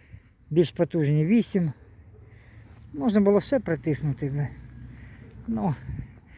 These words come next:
притиснути необхідно, коли і ізоляція. Ви знаєте, що я ізолюю маток.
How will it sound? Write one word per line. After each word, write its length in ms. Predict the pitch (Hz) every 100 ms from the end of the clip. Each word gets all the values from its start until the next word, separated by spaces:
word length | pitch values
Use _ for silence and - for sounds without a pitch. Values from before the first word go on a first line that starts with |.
| - -
притиснути 560 | 202 208 262 240 214 214
необхідно, 580 | 226 - - 277 175 151
коли 300 | 196 233 226
і 280 | 196 214 202
ізоляція. 580 | 160 208 160 143 160
Ви 80 | 170
знаєте, 300 | 170 190 165
що 140 | - 180
я 120 | 180
ізолюю 420 | 170 226 254 196
маток. 400 | 165 139 139